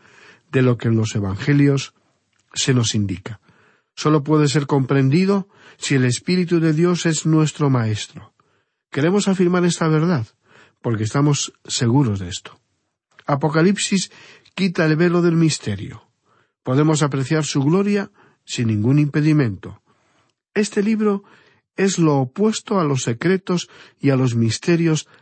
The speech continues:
anteriormente mencionados. Aquí se revelan los secretos, se revela también la falsa profecía, en el versículo dos, como podemos comprobar por nosotros mismos. El velo del misterio fue puesto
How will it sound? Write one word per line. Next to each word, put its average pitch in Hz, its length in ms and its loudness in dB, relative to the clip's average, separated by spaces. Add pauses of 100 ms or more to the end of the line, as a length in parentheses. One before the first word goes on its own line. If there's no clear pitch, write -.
anteriormente 123 880 0
mencionados. 113 840 -4 (420)
Aquí 139 260 -2
se 160 120 2
revelan 151 480 2
los 135 160 2
secretos, 117 760 -4 (320)
se - 200 -4
revela 151 340 2
también 147 360 2
la 131 120 2
falsa 151 400 -2
profecía, 113 760 -2 (440)
en 123 120 2
el 120 60 2
versículo 135 480 0
dos, 170 340 2 (380)
como 107 220 -4
podemos 135 400 0
comprobar 127 640 -2 (500)
por 127 120 -2
nosotros 110 460 -4
mismos. 92 520 -14 (480)
El 143 140 2
velo 196 220 4
del 185 160 2
misterio 180 480 2
fue 180 200 0
puesto 190 500 -2